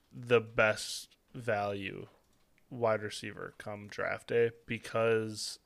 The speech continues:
number one, it seems like he's the odd man out so far when it comes to,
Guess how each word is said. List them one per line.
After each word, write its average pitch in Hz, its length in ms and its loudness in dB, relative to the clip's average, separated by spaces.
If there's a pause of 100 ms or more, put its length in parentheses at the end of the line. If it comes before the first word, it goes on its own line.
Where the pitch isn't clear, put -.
(120)
number 127 300 2
one, 120 600 6 (600)
it - 200 4
seems 143 400 2
like 139 220 8
he's 123 260 -2
the - 120 4
odd 107 280 2
man 107 260 0
out 104 260 0 (500)
so - 320 4
far 143 460 4 (260)
when 113 140 2
it 110 80 0
comes 110 440 -2
to, 107 640 0